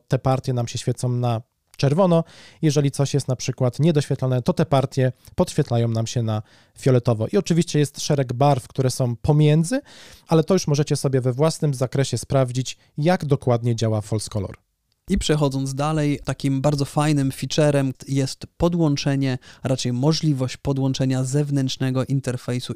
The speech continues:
Speaker 2: X L R pod stopkę, em, tą, tą stopkę, pod której na przykład montuje się lampy błyskowe w, mm, w aparatach. Jest to bardzo fajne, bo, e, jesteśmy w stanie, mm, dzięki temu zabiegowi uzyskać możliwości profesjonalnego audio,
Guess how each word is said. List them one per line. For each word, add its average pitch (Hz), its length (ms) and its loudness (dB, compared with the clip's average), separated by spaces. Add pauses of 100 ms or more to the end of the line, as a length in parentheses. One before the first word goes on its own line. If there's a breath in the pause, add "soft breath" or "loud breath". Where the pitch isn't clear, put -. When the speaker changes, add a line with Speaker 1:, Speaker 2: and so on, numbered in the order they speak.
Speaker 2:
X - 200 -8
L 131 120 2
R 131 160 0 (340 loud breath)
pod - 320 0 (120)
stopkę, - 600 -2 (460 loud breath)
em, 127 640 0
tą, 135 440 2
tą 147 160 2
stopkę, 139 420 -2
pod - 160 -8
której 135 220 -2
na 131 100 -2
przykład 131 260 -6
montuje 131 400 -2
się 127 280 -2
lampy 131 260 -2
błyskowe 117 500 -6
w, 120 80 -10 (280)
mm, 120 300 -4
w 120 60 -14
aparatach. 123 520 -4
Jest 147 120 -6
to - 80 -2
bardzo 151 220 0
fajne, 147 420 0
bo, 135 180 -2 (400 loud breath)
e, 131 300 2
jesteśmy 135 360 0
w - 40 -8
stanie, 135 340 0 (200)
mm, 127 640 -2
dzięki 143 380 0
temu 135 340 2
zabiegowi 131 500 -2
uzyskać 127 640 -4 (200 soft breath)
możliwości 135 840 2
profesjonalnego 127 1000 -4
audio, 220 360 0